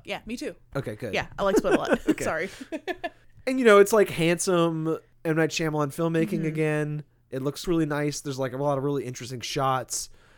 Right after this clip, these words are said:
Speaker 2: And I think something else it has in common with Unbreakable is that there's these separate tracks.
Speaker 1: Yeah.
Speaker 2: So, like,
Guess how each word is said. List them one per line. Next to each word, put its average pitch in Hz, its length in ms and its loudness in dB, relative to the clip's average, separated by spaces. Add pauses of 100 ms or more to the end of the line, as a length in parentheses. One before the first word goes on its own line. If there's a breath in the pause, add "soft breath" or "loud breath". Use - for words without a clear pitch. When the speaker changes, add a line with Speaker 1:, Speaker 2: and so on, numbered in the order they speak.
(200 soft breath)
Speaker 2:
And 165 100 -4
I 175 100 2
think 208 420 0 (180)
something 180 320 -2
else 160 180 4
it 170 80 0
has 139 240 -2
in 147 100 -6
common 135 420 -4
with 143 160 -2
Unbreakable 180 760 0 (420 loud breath)
is 156 140 2
that 160 160 4
there's 151 160 0
these 156 160 -2
separate - 420 -6
tracks. - 680 -8 (180)
Speaker 1:
Yeah. 190 280 -10
Speaker 2:
So, 175 220 0
like, 143 340 2